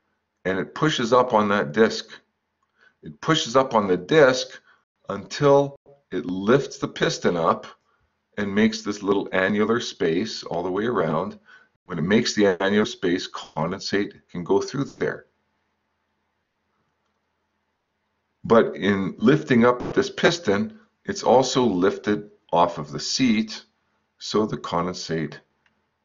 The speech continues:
can also go around that way. Okay, so there are two paths for the cool condensate.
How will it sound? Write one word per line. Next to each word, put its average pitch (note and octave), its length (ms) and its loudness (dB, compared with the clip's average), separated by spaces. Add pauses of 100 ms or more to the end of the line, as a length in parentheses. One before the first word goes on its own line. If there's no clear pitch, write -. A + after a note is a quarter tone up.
(160)
can D#2+ 160 -4
also D2+ 320 -2
go D2 260 -4
around C#2+ 360 -4
that G#2+ 240 2
way. - 240 -2 (600)
Okay, F2 100 -8
so - 160 -6
there D#2 80 -2
are - 40 -18
two C3+ 260 4
paths G2+ 460 4
for - 120 -8
the E2 100 -6
cool F#2 300 -2
condensate. E2 640 -6